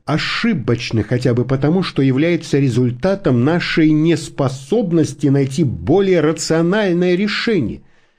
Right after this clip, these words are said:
Но они необходимы, потому что в нынешней ситуации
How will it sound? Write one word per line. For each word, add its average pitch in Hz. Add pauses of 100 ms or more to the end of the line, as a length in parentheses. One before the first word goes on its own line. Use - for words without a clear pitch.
(300)
Но 85
они 78
необходимы, 151 (600)
потому 143
что -
в 143
нынешней 208
ситуации 131